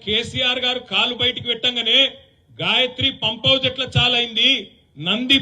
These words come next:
పంప్ హౌస్ ఎట్లా చాలైంది, మన సొప్పదండికి నీళ్లు ఉరుక్కుంటే ఎట్లా వచ్చినాయి ఆలోచించమని చెప్పి నేను కోరుతున్నా. ఈ లంగలు దొంగలు YouTube-లో మాట్లాడే చిల్లరగాళ్ళు వీళ్ళ మాటలు కాదు మనం నమ్మవలసింది, కళ్ళెదురుగా కనబడుతున్న వాస్తవాలు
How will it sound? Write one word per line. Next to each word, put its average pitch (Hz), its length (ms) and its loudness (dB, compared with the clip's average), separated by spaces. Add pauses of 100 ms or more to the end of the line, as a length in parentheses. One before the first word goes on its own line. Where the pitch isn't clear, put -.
పంప్ 254 220 0
హౌస్ 254 200 0
ఎట్లా 247 160 -8 (100)
చాలైంది, 240 460 2 (420)
మన 214 120 2 (140)
సొప్పదండికి 269 600 4
నీళ్లు 247 200 2
ఉరుక్కుంటే 240 400 -6
ఎట్లా 220 160 -4
వచ్చినాయి 196 320 -2 (460)
ఆలోచించమని 196 540 -4
చెప్పి 165 160 -10
నేను 156 160 -10
కోరుతున్నా. 131 360 -10 (560)
ఈ 160 40 -4 (120)
లంగలు 196 380 -4 (100)
దొంగలు 202 340 -2 (420)
YouTube-లో 208 420 -6 (100)
మాట్లాడే 202 300 -6 (100)
చిల్లరగాళ్ళు 214 600 -2 (440)
వీళ్ళ 214 200 0 (100)
మాటలు 220 280 0
కాదు 220 200 0
మనం 208 200 -8
నమ్మవలసింది, 196 540 -4 (400)
కళ్ళెదురుగా 226 600 -4
కనబడుతున్న 196 400 -8 (100)
వాస్తవాలు 190 420 -4